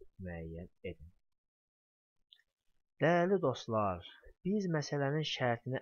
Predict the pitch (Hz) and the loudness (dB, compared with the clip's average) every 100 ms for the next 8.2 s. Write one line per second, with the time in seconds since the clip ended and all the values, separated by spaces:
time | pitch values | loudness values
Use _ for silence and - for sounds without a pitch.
0 | 123 - 117 107 98 92 - 123 - - | -4 -2 -2 -4 -8 -10 -6 -8 -8 -4
1 | 135 110 98 95 90 - 85 82 - 120 | -2 -2 -2 -4 -6 -6 -8 -8 -6 -4
2 | 156 - _ _ _ _ _ _ _ - | -4 -6 _ _ _ _ _ _ _ 2
3 | 147 147 208 - 127 113 101 - 95 110 | 2 4 -2 -2 -2 0 -2 -4 -8 -6
4 | 95 92 123 139 - 151 143 143 151 147 | -6 -6 -4 -6 -6 -4 -2 -4 -4 -2
5 | 143 143 - 143 - 190 214 _ _ - | -2 -4 -4 -6 -2 -2 -4 _ _ -6
6 | 131 135 113 117 98 101 - 95 95 104 | -4 -2 -4 -4 -4 -6 -8 -10 -10 -6
7 | 143 160 147 107 98 95 92 - 131 143 | -4 -4 -6 -6 -6 -6 -10 -4 -4 -4
8 | 147 156 | -4 -4